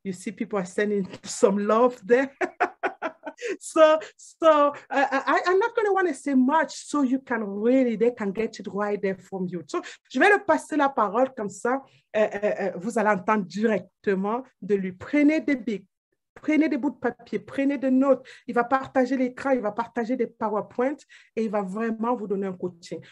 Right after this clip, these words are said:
On va commencer d'abord par son histoire. Vous savez que moi, j'aime d'abord les histoires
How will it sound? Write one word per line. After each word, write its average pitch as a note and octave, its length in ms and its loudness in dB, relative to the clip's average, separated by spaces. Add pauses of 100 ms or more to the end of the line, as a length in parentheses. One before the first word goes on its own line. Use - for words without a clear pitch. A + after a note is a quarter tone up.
(120)
On A#3 80 -4
va B3+ 100 2
commencer C4 460 2
d'abord B3 340 -2
par G3+ 300 -6
son F#3+ 240 -10
histoire. A#3+ 440 -8
Vous G#3 100 -10
savez F#3+ 220 -6
que F#3+ 120 -12
moi, G3 180 -6
j'aime F#3 160 -8
d'abord F#3 240 -6
les F#3+ 180 -6
histoires B3 380 -6